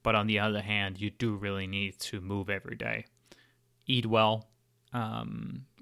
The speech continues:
we don't know for sure what's gonna help, what's not gonna help, besides avoiding, uh, exposure. We can see from the current data, um, that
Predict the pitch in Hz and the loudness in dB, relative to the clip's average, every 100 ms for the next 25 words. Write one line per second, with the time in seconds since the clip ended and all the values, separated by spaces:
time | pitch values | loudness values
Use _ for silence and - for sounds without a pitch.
0 | 123 123 139 135 127 117 - - 120 107 | -4 0 2 2 4 0 -2 -6 -4 -2
1 | 104 - 107 110 110 117 117 - 110 - | -4 -4 -6 -2 -2 -4 -8 -6 -6 -8
2 | 113 117 110 - _ 117 - 110 107 104 | -8 -6 -6 -8 _ -4 0 2 0 -4
3 | 101 104 104 104 104 101 104 110 - 120 | -2 0 0 0 -2 -2 -4 -6 2 2
4 | 120 123 - _ _ 127 98 110 135 - | 2 -2 -4 _ _ -8 0 4 4 4
5 | 120 - - 127 113 120 - 117 101 - | -2 -2 -2 -2 0 -2 -2 -4 -6 -8
6 | - 120 117 113 113 113 113 113 120 _ | -2 0 0 0 0 0 -2 -2 -8 _
7 | 113 104 101 101 110 - - 123 120 113 | -6 -4 -4 -4 -6 -6 -8 -10 -8 -6
8 | 107 - | -6 -10